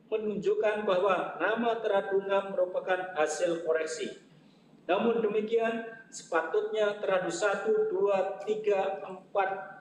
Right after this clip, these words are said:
dan lima tetap memperhatikan konsistensi ketentuan dalam Peraturan K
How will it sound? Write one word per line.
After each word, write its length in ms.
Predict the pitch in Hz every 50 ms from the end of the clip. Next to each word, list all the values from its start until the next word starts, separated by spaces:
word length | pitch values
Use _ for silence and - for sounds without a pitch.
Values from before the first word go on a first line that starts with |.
| - - -
dan 240 | 175 165 160 165 180
lima 320 | 214 214 214 208 202 -
tetap 480 | - 202 - - 196 185 190 - - 185
memperhatikan 960 | 185 180 180 185 170 - 165 165 165 - 208 220 214 214 202 196 196 - -
konsistensi 880 | 185 180 180 - 170 - - - - 190 196 196 196 196 208 208 202
ketentuan 720 | 196 - - 185 175 175 170 - 196 202 202 202 196 202 202 180
dalam 340 | 180 175 180 180 175 175 170 - - - - - - - - - - -
Peraturan 720 | - 180 180 175 175 - 196 208 214 196 208 - - -
K 220 | - - - -